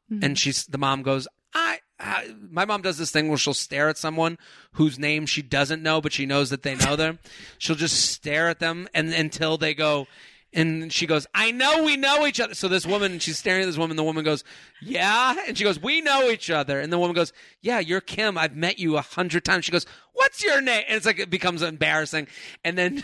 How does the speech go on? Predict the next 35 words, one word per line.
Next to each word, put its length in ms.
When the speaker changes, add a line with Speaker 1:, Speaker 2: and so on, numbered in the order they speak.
Speaker 2:
<laughs> 140
Speaker 1:
I 140
Speaker 2:
she 100
Speaker 1:
love 120
Speaker 2:
goes, 100
Speaker 1:
that 160
she's, 280
like, 240
very 520
just 240
blatantly 800
obvious 500
about 280
it. 220
Speaker 2:
Everything. 520
Speaker 1:
Yeah. 500
Speaker 2:
E-, 160
obvious 400
about 260
everything. 520
She, 180
Speaker 1:
Everything. 200
Speaker 2:
people 400
growing 340
up, 80
people 180
go, 160
"Oh, 140
you're 160
Kim's 340
son." 140
Like, 120
they 100
would 180
know. 460